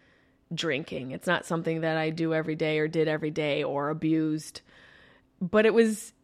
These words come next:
a challenge for me to see if it was something I could eliminate. And then with its elimination, see when it's reintroduced,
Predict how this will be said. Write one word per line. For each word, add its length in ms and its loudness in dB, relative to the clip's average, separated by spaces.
a 80 4
challenge 640 6
for 80 -2
me 160 2
to 80 2
see 320 2
if 120 0
it 60 4
was 180 2
something 360 2
I 100 4
could 200 2
eliminate. 640 2
And 180 2
then 480 6
with 280 6
its 160 4
elimination, 800 4
see 640 -2
when 320 2
it's 160 0
reintroduced, 1000 0